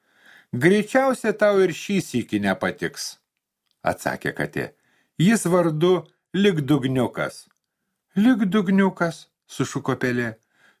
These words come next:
"Tai jau visai įtartinas vardas. Niekada dar nesu mačiusi tokio nei vienoje knygoje. Ligdugniukas.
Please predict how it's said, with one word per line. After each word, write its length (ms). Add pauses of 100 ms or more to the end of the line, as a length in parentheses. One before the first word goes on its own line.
(100)
"Tai 100
jau 160
visai 460 (260)
įtartinas 760
vardas. 580 (440)
Niekada 520
dar 200
nesu 320
mačiusi 480
tokio 320
nei 200
vienoje 400
knygoje. 640 (520)
Ligdugniukas. 960